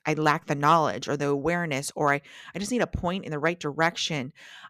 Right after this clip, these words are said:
I'll be vulnerable with my team and go, "Guys, I'm really good. I, if this was in this platform, I'd be all over it, but it's not." This isn't YouTube. This isn't Facebook. This isn't Instagram where my social media skills come into play. Instead, I'm working with Microsoft here and I need to know what platforms are best.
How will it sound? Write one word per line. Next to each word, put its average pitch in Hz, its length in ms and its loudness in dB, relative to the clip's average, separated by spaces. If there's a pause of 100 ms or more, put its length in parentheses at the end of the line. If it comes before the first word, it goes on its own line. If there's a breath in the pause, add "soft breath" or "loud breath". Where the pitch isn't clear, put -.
I'll 220 160 6
be 302 160 -4
vulnerable 196 520 2
with 156 100 -4
my 147 140 -4
team 156 280 -8
and 147 80 -12
go, - 260 -6
"Guys, 175 300 -4 (200)
I'm 208 120 -2
really 247 160 -2
good. 180 240 0
I, - 160 -4 (160)
if 180 220 -4
this 220 200 2
was 226 160 0
in 151 220 -6
this 185 180 0
platform, 233 520 -2
I'd 156 160 0
be 147 180 -8
all 160 220 4
over 135 320 0
it, - 160 -8 (760)
but 160 220 -2
it's 170 220 -8
not." - 640 -6 (240)
This 170 80 -4
isn't 180 300 -4
YouTube. 151 420 -6
This 156 180 -2
isn't 175 300 -4
Facebook. 151 400 -4
This 180 160 -4
isn't 190 220 0
Instagram 156 460 -2
where 147 100 -6
my - 120 -4
social 180 400 0
media 165 300 0
skills 151 380 -2
come 156 160 -6
into 147 120 -4
play. 151 280 -2 (480 loud breath)
Instead, 180 280 0
I'm 220 120 -2
working 202 260 -2
with 156 160 -4
Microsoft 143 540 -8
here 160 200 0
and 147 80 -2
I 147 60 -6
need 160 160 -6
to 156 80 -4
know 151 460 -2
what - 200 2
platforms - 540 -4
are 139 80 -4
best. - 720 -4